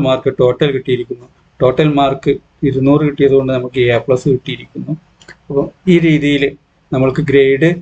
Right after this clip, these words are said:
മാർക്ക് കിട്ടുന്നതിനനുസരിച്ച് കുറയും കൂടുകയൊക്കെ ചെയ്യും. അപ്പോൾ നമ്മൾ കുറച്ച് കുറവാണ് വിചാരിച്ചത്, നമ്മൾ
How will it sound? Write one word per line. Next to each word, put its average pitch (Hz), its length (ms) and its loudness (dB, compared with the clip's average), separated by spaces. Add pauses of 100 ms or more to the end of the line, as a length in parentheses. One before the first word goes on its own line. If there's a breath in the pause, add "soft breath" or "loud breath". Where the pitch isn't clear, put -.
(340)
മാർക്ക് 135 400 0
കിട്ടുന്നതിനനുസരിച്ച് 139 880 -2
കുറയും 131 380 0
കൂടുകയൊക്കെ 127 420 -2
ചെയ്യും. 123 200 -2
അപ്പോൾ 139 160 -12
നമ്മൾ 147 140 -12 (100)
കുറച്ച് 170 300 0 (300)
കുറവാണ് 156 400 4
വിചാരിച്ചത്, 131 300 -6
നമ്മൾ 139 140 -2